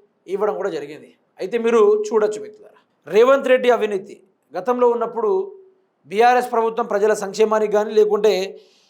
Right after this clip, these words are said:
ఆ, తెలంగాణ రాష్ట్ర బడ్జెట్ని దేని దేని మీద కేటాయించాలనే వాటి మీద రే-, ఆ, కేసీఆర్ గారు కేబినెట్ మీటింగ్లను పెట్టేటోడు.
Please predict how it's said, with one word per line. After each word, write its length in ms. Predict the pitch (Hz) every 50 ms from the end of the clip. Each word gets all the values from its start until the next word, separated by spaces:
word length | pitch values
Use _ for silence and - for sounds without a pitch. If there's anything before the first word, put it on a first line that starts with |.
| _ _ _ -
ఆ, 140 | 165 170 175
తెలంగాణ 440 | 170 170 202 190 214 226 233 233 226
రాష్ట్ర 480 | 220 214 214 220 214 214 - 233 208 208 196 160
బడ్జెట్ని 380 | 175 180 175 190 214 214 214 208
దేని 220 | 170 180 190 202
దేని 180 | 196 202 208 202
మీద 100 | 202 196
కేటాయించాలనే 800 | 202 202 - 190 185 185 208 196 196 190 190 202 190 190 185 180
వాటి 300 | 160 170 185 208 214 233
మీద 180 | 226 240 226 233 202 190 196 202 - - - _ _ _ _ _ _ _ -
రే-, 220 | 156 196 226 233 220
ఆ, 240 | 220 208 196 190
కేసీఆర్ 540 | 185 185 - 214 233 247 226 226 247 247 226
గారు 380 | 214 220 226 233 220 220 220 - -
కేబినెట్ 360 | 208 220 214 220 233 208 190
మీటింగ్లను 540 | 208 208 208 208 202 202 208 208 208 202 196
పెట్టేటోడు. 560 | 196 - 185 190 202 185 - 131 - 110